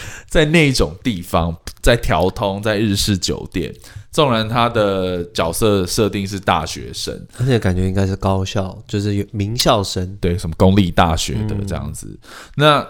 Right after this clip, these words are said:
Speaker 1: 但是呢，她最后的一些行为跟表演都让我觉得，哇哦，就是有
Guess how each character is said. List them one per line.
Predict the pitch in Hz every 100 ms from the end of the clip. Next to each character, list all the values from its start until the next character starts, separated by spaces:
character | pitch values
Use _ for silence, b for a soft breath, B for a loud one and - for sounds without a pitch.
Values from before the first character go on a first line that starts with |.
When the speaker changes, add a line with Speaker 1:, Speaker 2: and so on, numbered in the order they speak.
| -
Speaker 1:
但 | - 185 151
是 | - 165
呢， | 135 120 120 -
她 | 151
最 | 147 160 139 131
后 | 135 127 110 104 92
的 | - 87 -
一 | 110
些 | - 110
行 | 104 - 87 80 87 95
为 | 85 67 57 B B B B -
跟 | 110 104 104
表 | 110 92 85 87
演 | 98 95 78 - - _ _ _ -
都 | 123 123 120 - - _
让 | 131 110 87
我 | 82
觉 | 82 82
得， | 82 87
哇 | 80 90 104 101
哦， | 82 78 78
就 | 92
是 | - 92 90
有 | 85 85 80 78 73